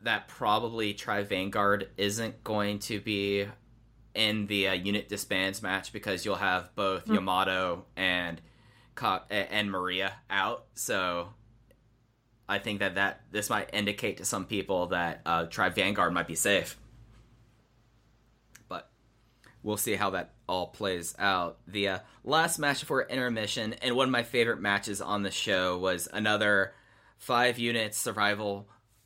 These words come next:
Speaker 1: uh, survival race league match between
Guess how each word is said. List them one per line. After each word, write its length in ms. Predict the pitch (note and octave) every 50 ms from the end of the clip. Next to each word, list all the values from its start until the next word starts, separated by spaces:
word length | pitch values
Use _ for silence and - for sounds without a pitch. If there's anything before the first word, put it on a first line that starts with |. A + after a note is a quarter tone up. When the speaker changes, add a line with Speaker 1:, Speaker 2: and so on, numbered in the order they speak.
| _
Speaker 1:
uh, 360 | - G2+ F#2+ F#2 F#2 F#2 F#2 -
survival 520 | - - - A2 A2 G#2 G2+ G#2 G2+ G2 F#2+
race 340 | G2 G2 F#2+ F#2+ - -
league 320 | G#2+ G2 G2 F#2+ F#2 E2+ F2+
match 520 | F#2+ F#2+ F#2 F#2 F2 E2 - - - -
between 640 | - G2+ - - A#2 G#2 G2 F#2 F2+ F2+ F2+ F2+ F2+